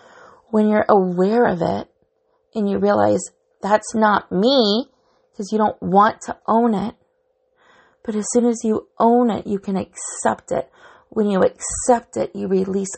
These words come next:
all of the feelings that are associated to it. This is part of you. It might be one day a month,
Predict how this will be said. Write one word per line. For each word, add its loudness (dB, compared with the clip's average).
all 2
of -2
the -2
feelings -2
that -4
are -2
associated -6
to -6
it. -6
This -4
is -2
part -2
of 0
you. 0
It -4
might 0
be 0
one 0
day 8
a 6
month, 2